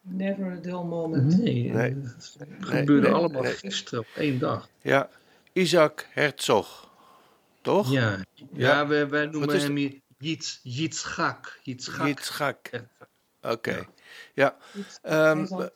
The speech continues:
Speaker 3: wat is dat voor een man?
Speaker 2: Nou ja, het is wel een hele geleerde meneer. En,
Speaker 3: Oké.
Speaker 2: en zijn vader was natuurlijk, eh, ook al, eh, eh, president. Dat was de zesde president van Israël.
Speaker 3: Ja.
Speaker 2: Chaim, eh, Chaim Herzog. En hij was, eh,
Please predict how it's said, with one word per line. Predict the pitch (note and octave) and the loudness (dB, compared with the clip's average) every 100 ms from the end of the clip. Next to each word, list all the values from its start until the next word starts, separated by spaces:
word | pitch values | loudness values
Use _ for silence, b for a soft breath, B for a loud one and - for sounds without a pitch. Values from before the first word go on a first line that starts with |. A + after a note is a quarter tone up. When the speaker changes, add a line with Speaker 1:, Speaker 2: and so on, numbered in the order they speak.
| _ | _
Speaker 3:
wat | D#3 D#3+ | -4 -2
is | A3+ | 0
dat | A3 G3+ | 0 0
voor | G#3 F#3 | 2 2
een | E3 | 4
man? | C3+ A2+ - _ b b b b b b b b b b b | 4 2 -4 _ b b b b b b b b b b b
Speaker 2:
Nou | D#3 | 2
ja, | D3 D#3 | 2 2
het | D#3 D3 | 0 -4
is | D3 C#3+ | -6 -6
wel | D3 | -6
een | C#3 | -4
hele | C#3 C3 B2+ | -4 -6 -6
geleerde | - C3+ C#3 C3 B2+ | -8 -6 -4 -4 -4
meneer. | C3 D3+ E3 A#2 D3 G3 _ - | -4 -2 -2 -2 -4 -8 _ -10
En, | C3+ C3 | -6 -6
Speaker 3:
Oké. | - | 0
Speaker 2:
en | A2+ | 2
zijn | A#2+ B2+ B2 | 4 2 -2
vader | - E3+ F#3 B2+ B2+ | -2 -2 -2 0 2
was | B2+ B2 | 2 -2
natuurlijk, | C3 A#2+ B2+ A#2+ A#2 A2+ - | -6 -6 -4 0 0 -2 0
eh, | A#2 - | -2 0
ook | - - | 0 0
al, | C#3+ B2 A#2+ | 0 0 0
eh, | A2+ A2+ A2 A2 b b b _ | -2 0 -2 -6 b b b _
eh, | - A#2+ A#2+ A#2 | -10 -4 -2 -4
president. | - C3 A#2+ B2+ A#2 G#2+ | -2 -2 -2 0 2 2
Dat | C3+ | 2
was | C3 A#2+ | -2 -2
de | B2 | -4
zesde | A2+ D#3 F3 - | 0 0 0 -4
president | A#2 C3 A2+ A#2+ A2+ G#2+ F#2+ | -6 -6 -6 -8 -8 -8 -8
van | A2 A2+ | -12 -10
Israël. | G#2+ G#2 G2+ G2+ C#3 B3+ _ _ | -10 -8 -6 -4 -6 -8 _ _
Speaker 3:
Ja. | - B2 A2+ - _ | 0 2 2 -2 _
Speaker 2:
Chaim, | - - _ B2+ B2 A#2+ A#2+ | -16 -16 _ -2 0 2 0
eh, | A#2 A2+ | 0 -2
Chaim | - C#3+ D#3+ D3 | -4 -2 0 -2
Herzog. | A#2+ B2 A2 - B2+ D#3+ D3 | -2 -6 -8 -8 -6 -6 -6
En | B2 | -6
hij | B2+ C3 | -4 -2
was, | A#2+ A#2 A#2 - | -4 -6 -10 -12
eh, | B2 A#2+ A#2+ | -8 -4 -4